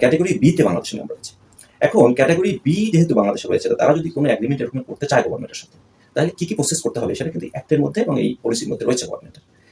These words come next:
তো সেই চুক্তি যদি তারা করতে পারে, করার পরও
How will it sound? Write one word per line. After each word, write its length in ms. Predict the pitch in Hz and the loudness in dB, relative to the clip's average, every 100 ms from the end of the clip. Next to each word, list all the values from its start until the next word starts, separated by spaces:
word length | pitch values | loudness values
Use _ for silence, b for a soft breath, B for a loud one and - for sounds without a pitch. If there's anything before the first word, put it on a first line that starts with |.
| b - | b -2
তো 40 | 143 | 2
সেই 120 | 202 208 | 4 2
চুক্তি 180 | 214 208 | -2 -2
যদি 120 | 190 190 | 0 6
তারা 120 | 143 - 147 | 6 4 -2
করতে 200 | 143 196 | 2 4
পারে, 120 | - 110 - | 4 4 4
করার 180 | 143 160 | 6 6
পরও 220 | 151 170 | 6 6